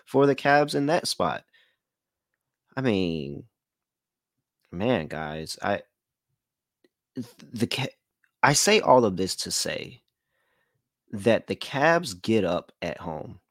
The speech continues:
They are one of the best home teams in the league. And when they lose at home, they get it back in blood.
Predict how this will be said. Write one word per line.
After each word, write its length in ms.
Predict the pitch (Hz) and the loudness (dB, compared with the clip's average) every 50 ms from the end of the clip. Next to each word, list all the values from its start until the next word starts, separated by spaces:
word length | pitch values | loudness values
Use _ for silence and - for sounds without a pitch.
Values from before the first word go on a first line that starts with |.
| _ _ _ _ _ - | _ _ _ _ _ -8
They 140 | 98 98 98 | -4 -2 0
are 80 | 98 92 | 0 0
one 140 | 90 92 | -2 -4
of 80 | 92 78 | -4 -6
the 60 | 80 | -8
best 340 | 85 - 87 95 - - - | -8 -8 -6 -6 -6 -8 -8
home 240 | - - 104 104 104 | -6 -4 -4 -4 -4
teams 340 | - - 113 107 104 104 110 | -6 -6 -6 -6 -4 -4 -4
in 100 | 120 127 | -4 -4
the 60 | 127 | -4
league. 340 | 98 90 87 87 147 - - _ _ _ _ _ _ _ _ _ _ | -4 -6 -8 -10 -12 -14 -18 _ _ _ _ _ _ _ _ _ _
And 200 | 101 95 87 87 | -4 -2 -2 0
when 180 | 95 104 104 107 | 0 0 2 2
they 140 | 117 117 | 2 2
lose 420 | 107 90 92 117 151 185 208 175 - | 2 0 0 0 2 2 2 2 2
at 160 | 135 - - | 2 2 2
home, 500 | - 92 90 87 87 85 85 87 87 - _ _ _ _ _ _ _ _ | -2 -4 -2 -2 -2 -4 -6 -8 -12 -16 _ _ _ _ _ _ _ _
they 220 | - 113 110 117 | 0 4 4 4
get 160 | 98 - 107 95 | 6 4 2 0
it 140 | 90 80 | 0 0
back 200 | 85 85 78 - | -2 -4 -4 -4
in 120 | - - 87 | -6 -10 -8
blood. 520 | 82 87 85 82 73 - - - - - | -8 -6 -4 -4 -4 -6 -6 -10 -14 -20